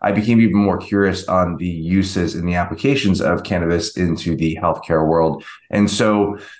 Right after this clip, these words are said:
today I have two very special guests, physical therapists, but also, um,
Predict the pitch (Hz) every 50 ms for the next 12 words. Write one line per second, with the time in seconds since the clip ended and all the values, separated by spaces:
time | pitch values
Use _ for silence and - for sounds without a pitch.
0 | _ _ - _ _ - - 131 104 110 120 139 143 117 101 101 104 107 101 101
1 | 104 107 110 101 101 - - 123 120 123 117 107 113 113 107 - 104 95 95 98
2 | 98 - - - - - - 151 147 147 135 - - 117 113 113 107 110 117 110
3 | 107 - - 104 98 101 107 110 - - 117 104 101 101 104 101 _ _ _ _
4 | - 98 101 98 95 95 92 92 90 92 -